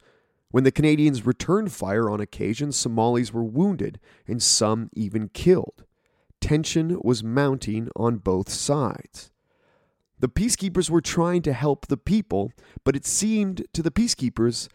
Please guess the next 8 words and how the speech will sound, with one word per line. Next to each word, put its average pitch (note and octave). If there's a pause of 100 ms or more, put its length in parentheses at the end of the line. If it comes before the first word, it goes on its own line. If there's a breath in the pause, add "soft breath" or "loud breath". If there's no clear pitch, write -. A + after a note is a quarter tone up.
(380 soft breath)
like A#2
they C#3
were C3
starting A#2
to C3+
become G2
the A2+
enemy. C#3+